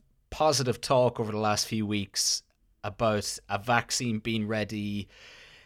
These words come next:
over the coming, you know, over the coming month or two. Um,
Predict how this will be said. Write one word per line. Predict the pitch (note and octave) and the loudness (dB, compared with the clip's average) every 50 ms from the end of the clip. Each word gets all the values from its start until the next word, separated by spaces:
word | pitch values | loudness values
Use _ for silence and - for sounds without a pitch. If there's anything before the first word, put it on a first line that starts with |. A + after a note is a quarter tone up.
| _ _ _ _ _ _ _ | _ _ _ _ _ _ _
over | - C3+ B2+ B2 A#2+ | -2 -2 -2 -2 -2
the | G#2 | -6
coming, | C#3+ - - D3+ D3 C#3 C3 B2 A#2+ A#2 A2+ | -6 0 0 0 2 2 2 2 2 0 0
you | B2 C3+ | -2 0
know, | C3 G#2 G2+ | 0 0 0
over | A#2 C3 C3 C3 | 0 -2 -2 -2
the | A#2+ | -2
coming | - C#3 B2 A2+ G#2+ | 0 0 2 2 2
month | G#2+ B2 F3 G3+ - - | 4 4 4 2 2 -2
or | G2+ F#2 | -4 -4
two. | - - G#2 F2 F2 D#2 E2+ F#2 - _ _ _ _ _ _ _ _ _ _ _ _ - | -4 -6 -6 -6 -8 -8 -12 -14 -16 _ _ _ _ _ _ _ _ _ _ _ _ -2
Um, | G#2 G#2 G2+ G2+ G2+ G2+ G2 G2 G2+ - | 2 2 4 4 2 2 0 -4 -8 -10